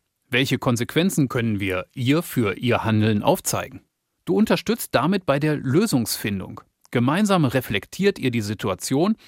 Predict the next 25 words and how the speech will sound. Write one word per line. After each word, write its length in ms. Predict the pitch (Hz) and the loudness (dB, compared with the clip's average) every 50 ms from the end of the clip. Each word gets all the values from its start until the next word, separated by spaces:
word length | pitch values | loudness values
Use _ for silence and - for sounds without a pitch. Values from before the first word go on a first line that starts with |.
| - - _ | -20 -16 _
und 160 | - 120 104 | -6 -4 -2
das 200 | 104 90 - - | -2 -4 -4 -6
Vorgehen 540 | - - - 160 170 170 147 143 139 139 139 | -6 -2 0 0 0 2 0 0 0 0 0
im 140 | 156 170 | 0 -2
Team. 340 | - - 131 - 120 - - _ _ _ _ _ _ _ _ _ _ - - _ _ | -2 -4 -6 -6 -8 -10 -18 _ _ _ _ _ _ _ _ _ _ -20 -20 _ _
Eine 240 | - 120 117 110 101 | -2 -2 0 0 0
Lösung 420 | 101 113 123 139 156 208 226 - - _ _ _ _ | 0 0 0 2 2 0 -2 -4 -6 _ _ _ _
könnte 260 | - 123 107 104 107 | -4 -2 -2 -2 -2
sein, 320 | 90 101 95 110 151 175 | -4 -4 -2 0 0 0
dass 220 | 151 110 - - - | 0 0 -2 -4 -6
deine 240 | 107 98 95 101 - | -6 -6 -6 -6 -8
Kollegen 520 | - - 107 98 98 110 131 139 151 127 | -8 -8 -8 -6 -4 -2 -2 -2 0 0
das 160 | 110 104 - | -2 -2 -4
Gespräch 420 | - 113 - - 127 127 143 127 131 | -6 -10 -8 -4 -2 -2 -2 0 -2
mit 140 | 113 - | -4 -4
der 140 | - 98 - | -6 -10 -6
Tochter 320 | - - 127 - - 120 107 | -4 -4 -4 -2 -2 -4 -4
des 160 | 110 104 - | -4 -6 -8
Patienten 560 | - - 104 - - - 110 117 113 - 123 | -10 -12 -12 -8 -6 -4 -2 -2 -2 -2 -2
erneut 380 | 113 113 117 117 117 120 117 - | 0 0 2 2 2 2 0 -2
suchen, 340 | - 110 101 - - 135 - _ _ _ _ _ _ _ _ _ _ _ | -6 -10 -12 -12 -14 -16 -18 _ _ _ _ _ _ _ _ _ _ _
ihr 160 | 139 123 107 | -6 -4 -4
dabei 400 | 104 98 90 90 95 90 87 - - | -4 -4 -4 -4 -4 -4 -6 -8 -12
verständnisvoll 840 | - - 107 - - - 110 123 110 123 127 110 - - 120 113 | -12 -10 -8 -6 -4 -2 -2 -2 0 -2 -4 -4 -2 -2 -2 0
begegnen, 500 | 110 117 107 110 143 160 - 135 113 101 | 0 -2 -2 -2 -2 -2 0 -2 -2 -2